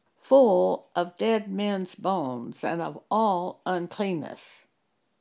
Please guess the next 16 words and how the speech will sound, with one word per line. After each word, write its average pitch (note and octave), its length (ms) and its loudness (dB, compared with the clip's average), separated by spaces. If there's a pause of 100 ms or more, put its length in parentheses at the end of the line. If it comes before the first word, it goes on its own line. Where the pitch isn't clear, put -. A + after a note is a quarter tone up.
(400)
Even A#3 340 2
so F3+ 320 4
ye G3+ 400 0
also G3 680 -2
outwardly C3+ 880 -4 (380)
appear A3+ 420 4
righteous - 880 -6 (840)
unto D3+ 320 0
men, C#3+ 580 -2 (1040)
but F#3 200 2
within F#3+ 880 0 (360)
ye C4+ 520 2
are F#3+ 300 -2
full A3 540 2
of E3+ 220 -2
hypocrisy F3 1080 -6